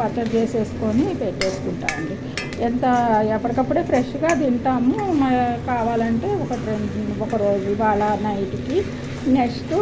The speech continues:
రేపు మార్నింగ్ కొంచెం ఉంటే ఫ్రిడ్జ్లో పెట్టుకుంటే రేపు మార్నింగ్ కూడా వస్తుంది, బా ఫ్రెష్గా ఉంటుంది అనమాట. ఇంకా ఫ్రిడ్జ్లో ఉంటే రెండు మూడు రోజులైనా ఉంటుంది. మనం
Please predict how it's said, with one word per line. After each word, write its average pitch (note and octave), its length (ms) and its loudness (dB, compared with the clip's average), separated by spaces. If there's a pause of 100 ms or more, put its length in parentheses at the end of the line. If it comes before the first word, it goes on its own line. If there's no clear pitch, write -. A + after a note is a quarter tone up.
(300)
రేపు A#3+ 180 0
మార్నింగ్ B3 500 2
కొంచెం A#3 300 0
ఉంటే B3+ 160 0
ఫ్రిడ్జ్లో A#3 380 0
పెట్టుకుంటే A3+ 400 -2
రేపు B3 220 -2
మార్నింగ్ A3 440 0
కూడా G#3 300 2
వస్తుంది, G#3+ 520 -2
బా G#3 380 0
ఫ్రెష్గా A3+ 360 0
ఉంటుంది G3 400 -2
అనమాట. G#3+ 440 -4 (500)
ఇంకా C#4 440 4 (1200)
ఫ్రిడ్జ్లో C4+ 340 4
ఉంటే D4 260 6
రెండు C4 200 8
మూడు A#3+ 160 8
రోజులైనా B3+ 600 4
ఉంటుంది. B3+ 460 4
మనం G#3 300 2